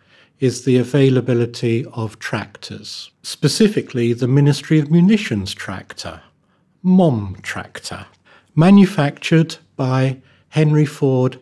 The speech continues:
and Son. A contract for five thousand tractors in nineteen seventeen was completed. Indeed, a further one thousand tractors was added to that order, and the tractors were shipped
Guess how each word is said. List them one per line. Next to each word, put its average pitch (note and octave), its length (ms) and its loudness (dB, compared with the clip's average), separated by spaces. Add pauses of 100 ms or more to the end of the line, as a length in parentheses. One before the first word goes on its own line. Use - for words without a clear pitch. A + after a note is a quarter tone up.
(120)
and C3 240 -2
Son. D#2 540 -10 (1120)
A C#3 100 -2
contract D3+ 760 0
for - 140 -6
five G3+ 460 2
thousand F#3+ 480 2
tractors A#2+ 800 -8 (100)
in C3 180 0
nineteen C3+ 680 0 (120)
seventeen A#2 920 -8 (340)
was C3 180 -4
completed. C3 800 0
Indeed, D3 540 4 (100)
a C3 80 -6
further D#3+ 400 2
one D3+ 260 4
thousand C3 520 -2
tractors C3+ 680 -6
was C#3+ 280 -4
added C3 360 -2
to - 220 -14
that G#2 260 -10
order, A2 500 -12 (180)
and C3 120 -2
the C3 80 2
tractors D#3+ 600 -4
were C#3+ 80 0
shipped - 640 -4